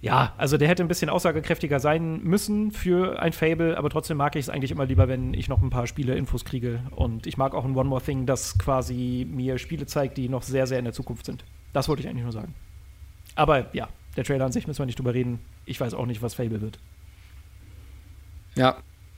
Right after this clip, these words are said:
Speaker 2: das ist echt die große Frage. Aber vielleicht wissen's ja die Leute in den Comments, was Fable wird. Dann können sie das ja mal reinschreiben. Vielleicht haben wir ein paar Insider.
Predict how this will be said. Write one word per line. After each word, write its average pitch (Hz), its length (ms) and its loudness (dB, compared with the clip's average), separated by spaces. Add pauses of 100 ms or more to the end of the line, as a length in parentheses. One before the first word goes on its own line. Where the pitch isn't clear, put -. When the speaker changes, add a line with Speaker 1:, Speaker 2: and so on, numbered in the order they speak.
(100)
Speaker 2:
das 151 160 4
ist 156 100 2
echt 156 160 2
die 156 80 2
große 143 220 2
Frage. 127 380 2 (1300)
Aber 185 180 10
vielleicht 185 300 8
wissen's 190 240 8
ja 185 80 10
die 170 60 8
Leute 170 180 10
in 160 60 8
den 147 100 8
Comments, 143 360 6
was 135 140 6
Fable 135 280 8
wird. 123 280 6 (1000)
Dann 147 120 4
können 156 180 6
sie 147 80 6
das 143 140 6
ja 151 80 6
mal 139 120 6
reinschreiben. 135 420 4
Vielleicht 139 260 4
haben 147 160 6
wir 143 80 8
ein 139 80 6
paar 135 160 6
Insider. 135 480 6